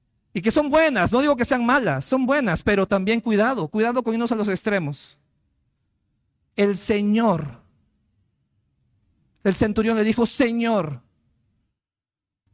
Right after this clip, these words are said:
Vamos a poner un ejemplo aquí para que podamos quedar bien en claro esto.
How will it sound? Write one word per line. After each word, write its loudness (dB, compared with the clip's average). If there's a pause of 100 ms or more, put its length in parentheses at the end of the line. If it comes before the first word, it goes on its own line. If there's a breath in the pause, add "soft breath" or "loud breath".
(140)
Vamos 2
a 2
poner 0
un 0
ejemplo 0
aquí -6
para 0
que -4
podamos -2 (120)
quedar 0
bien 2
en 2
claro 0
esto. -4